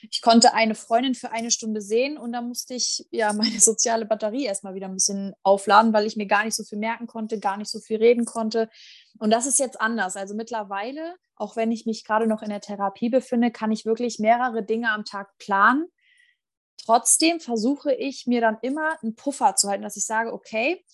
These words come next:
du hast jetzt um zwölf den Termin und um fünfzehn Uhr den, du nimmst dir jetzt aber die zwei Stunden." Und wenn du es nicht schaffst, eine Meditation zu machen, dann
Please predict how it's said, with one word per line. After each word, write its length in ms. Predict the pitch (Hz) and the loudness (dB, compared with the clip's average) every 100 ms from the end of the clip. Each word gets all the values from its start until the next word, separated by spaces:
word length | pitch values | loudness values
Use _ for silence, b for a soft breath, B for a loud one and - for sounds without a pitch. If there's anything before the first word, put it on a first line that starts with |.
| _ - | _ -12
du 80 | |
hast 120 | 220 240 | -4 -2
jetzt 160 | 226 | -2
um 100 | 220 | -2
zwölf 320 | - 226 220 | 0 2 2
den 180 | 240 262 | 0 -2
Termin 300 | 285 277 262 | -2 -4 -4
und 100 | 233 | -4
um 120 | 220 | -4
fünfzehn 380 | 214 262 262 233 | -4 -8 -6 -6
Uhr 80 | 220 | -6
den, 340 | 202 247 233 | 0 0 0
du 60 | 220 | -2
nimmst 320 | 214 294 - | -4 -6 -4
dir 60 | 226 | -4
jetzt 140 | 208 | -4
aber 140 | 208 202 | -6 -6
die 100 | 196 | -2
zwei 220 | - 196 | -2 0
Stunden." 640 | - 262 294 226 220 233 b b b b _ _ - | 0 0 -8 -8 -8 -10 b b b b _ _ -2
Und 160 | 226 | 2
wenn 160 | 233 302 | 2 2
du 60 | 330 | 2
es 120 | - | 0
nicht 160 | 254 | 0
schaffst, 260 | - 262 - | 0 -2 -6
eine 260 | 233 226 226 | -14 -8 -6
Meditation 600 | 226 220 208 - 262 320 | -6 -8 -10 -10 -8 -4
zu 140 | - | -2
machen, 420 | 202 196 233 233 | -2 -4 -4 -4
dann 240 | 226 226 | -2 -4